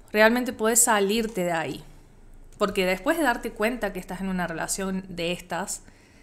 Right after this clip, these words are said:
eh, el proceso de salirse de ahí es muy difícil, muy difícil. No quiere decir que sea imposible,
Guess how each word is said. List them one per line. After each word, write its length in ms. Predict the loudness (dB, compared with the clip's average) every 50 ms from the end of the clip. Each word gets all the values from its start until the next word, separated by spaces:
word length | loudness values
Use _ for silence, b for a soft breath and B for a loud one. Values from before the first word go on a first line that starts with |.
| b b b b b b -4
eh, 300 | -2 -2 0 0 -2 -2
el 120 | -2 -2 -2
proceso 340 | -2 -2 0 0 2 2 2
de 140 | 4 4
salirse 600 | 4 4 4 4 2 2 2 0 0 0 2 2
de 80 | 4 4
ahí 280 | 4 4 2 0 -2 -4
es 160 | -6 -6 -2 0
muy 480 | 2 2 4 4 4 4 4 2 2
difícil, 540 | 2 2 -2 -2 -2 -4 -4 -4 -4 -6 -10 -18 -20 -6
muy 300 | -2 -2 0 2 2 0
difícil. 460 | 0 0 0 0 0 0 -4 -6 -10 B B B B B B B B B B B B B B B B B B B B -20 -20 -10 0
No 320 | 2 4 6 6 4 4
quiere 200 | 4 6 6 6
decir 320 | 6 6 6 4 4 2
que 100 | 2 2
sea 140 | 2 2 2
imposible, 640 | 0 0 0 2 2 2 2 2 0 0 -2 -8